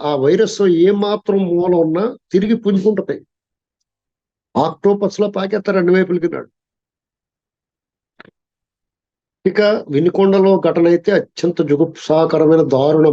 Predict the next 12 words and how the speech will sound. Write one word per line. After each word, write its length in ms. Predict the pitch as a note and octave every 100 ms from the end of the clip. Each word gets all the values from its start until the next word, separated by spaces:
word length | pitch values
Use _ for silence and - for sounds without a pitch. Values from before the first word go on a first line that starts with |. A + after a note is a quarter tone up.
| C3+
మారణ 260 | C#3 C3+
కాండ. 320 | B2+ A#2 A#2 F#2 - _ _ _ - G#2
ఒక్కడనే 320 | - D3 F3
చంపుండొచ్చు 680 | E3 D3+ C3+ C#3+ C#3 - G2+
ఒకడు 200 | - - A2
నడి 300 | C3 D3+ C#3+
రోడ్డు 300 | D#3 D3 D#3 D#3+
మీద. 180 | E3 F3 - _ _ _ _ _ B2
ఆ 20 | C3+ B2+
రకమైన 580 | B2 C#3+ D3+ D#3+ D#3+ D#3+ G3+ A#3 _ _ _ _ _ _ _ _ _ _ _ _ _ _ _ _ _ _ _ _ _ - -
ఆ 20 | A#2 G2
దృశ్యం 380 | A2+ - F#3